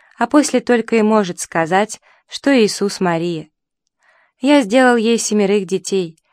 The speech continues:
семерых, а поверите ли, отец мой ни разу не видел ее пупка». В далекое прошлое отошли времена, когда одна женщина из числа моих собственных предков среди вещей,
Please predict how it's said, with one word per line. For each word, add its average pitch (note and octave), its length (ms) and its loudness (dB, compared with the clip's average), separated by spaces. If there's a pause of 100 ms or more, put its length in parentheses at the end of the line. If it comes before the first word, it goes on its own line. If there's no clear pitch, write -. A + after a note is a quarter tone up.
(140)
семерых, G3 680 -2 (420)
а F#3+ 100 -2
поверите G#3+ 600 0
ли, G#3 200 -4 (200)
отец G#3 500 -4
мой F#3 300 -6 (340)
ни C4+ 140 2
разу G#3+ 360 0
не E3 140 -4
видел F#3+ 400 -4 (260)
ее F#3+ 380 -2
пупка». D#3+ 520 -10 (1900)
В G3 80 -6
далекое C#4 500 4
прошлое A#3 560 0
отошли F3 400 -4
времена, D#3 540 -6 (540)
когда F3+ 360 0
одна D#3+ 220 -2
женщина F#3 640 -4
из F#3 120 -10
числа A#3 420 -2
моих F3+ 300 0
собственных E3 640 -8
предков A3 560 -8 (340)
среди G3 400 -2
вещей, G3+ 640 -6